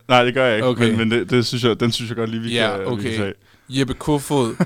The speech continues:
Speaker 1: <laughs>
Speaker 2: du
Speaker 1: Ja,
Speaker 2: skulle
Speaker 1: det er
Speaker 2: have været så fucking færdig i branchen for så lang tid siden. Altså, hvad sker der for den her sag med Jon Steffensen?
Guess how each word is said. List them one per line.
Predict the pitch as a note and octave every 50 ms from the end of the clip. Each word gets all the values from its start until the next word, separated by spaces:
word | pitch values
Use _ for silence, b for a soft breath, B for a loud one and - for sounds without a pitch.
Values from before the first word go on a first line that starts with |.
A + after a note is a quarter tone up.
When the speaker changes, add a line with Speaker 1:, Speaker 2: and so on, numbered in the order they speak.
| - - F3+
Speaker 1:
<laughs> | - - - C#3 - B2+
Speaker 2:
du | D3+ C#3+
Speaker 1:
Ja, | A#2
Speaker 2:
skulle | - - - D3
Speaker 1:
det | C#3
er | C#3
Speaker 2:
have | A#2+
været | B2+ B2+ B2 B2+ -
så | -
fucking | C3+ - - C#3+ C3+ - D3+ C3+ - -
færdig | C3+ A#2+ A#2 A#2+ B2+
i | B2+
branchen | A#2+ - A#2+ A#2 A#2 A2+ A2+ - C3 B2+ B2+ - - -
for | - C#3+ B2+
så | - - D#3
lang | C#3+ B2+ A2+ A2 A2+ -
tid | - - A#2+ A#2
siden. | G#2+ - A2+ A2+ A#2 A#2 - B B B B B
Altså, | - B2+ A2+ C3
hvad | B2+ C3+
sker | - - F3 E3+
der | D#3 D3+
for | B2+ C#3+
den | C3 C#3 C3 C3
her | C3+ C#3
sag | - - C#3+ C3+ B2
med | B2+ A#2+
Jon | A#2 A#2+ A#2 G#2+
Steffensen? | - - C#3 B2 A#2 C3+ C#3 B2+ - - C3